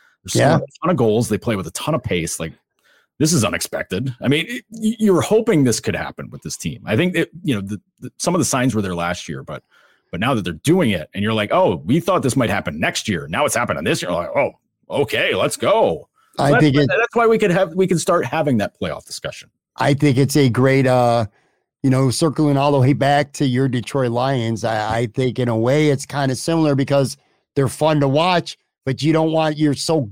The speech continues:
Speaker 2: guarded still. It's like,
Speaker 1: Yeah.
Speaker 2: like, comparing them to the Sabres from that time frame, the Sabres won a lot. You know what I mean? They were a successful team, whereas this team has to prove it. But in terms of the, the product on the ice,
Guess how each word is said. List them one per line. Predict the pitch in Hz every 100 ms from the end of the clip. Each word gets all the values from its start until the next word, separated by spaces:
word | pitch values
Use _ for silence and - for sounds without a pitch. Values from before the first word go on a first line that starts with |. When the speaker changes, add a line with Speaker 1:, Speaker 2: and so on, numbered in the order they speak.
| -
Speaker 2:
guarded | 147 160 160 120
still. | - - 117 104
It's | 101 135
like, | 120 - -
Speaker 1:
Yeah. | 76 76 -
Speaker 2:
like, | 139 143 - - 139 -
comparing | 175 160 185 196
them | 180
to | 160
the | 143
Sabres | 139 165 151 139 139 139
from | 139 131
that | 139 131
time | - 156 147
frame, | - 123 117
the | 113
Sabres | - 139 127 107
won | 101 104 139 117
a | 101
lot. | 101 98 85
You | 117
know | 113
what | 107
I |
mean? | 117 113
They |
were | 107
a | 101
successful | 104 - 131 120 104
team, | - 139 95
whereas | 98 110
this | 110
team | - 123 107 - _ _ _ _
has | 143 139
to | -
prove | - - 190 170 110
it. | 92
But | 127 117
in | 113
terms | 110 160 160 135
of | 135 104 _ -
the, | 110 -
the | 110
product | - 131 147 151 143 -
on | 139 143
the | 127
ice, | 127 151 139 -